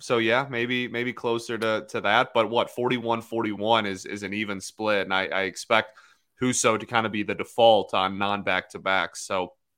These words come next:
yeah, I'd say somewhere in the fifty to fifty-three range for Husso, which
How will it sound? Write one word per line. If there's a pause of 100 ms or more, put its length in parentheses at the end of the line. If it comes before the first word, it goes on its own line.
(520)
yeah,
I'd
say
somewhere
in
the
fifty
to
fifty-three
range
for
Husso,
which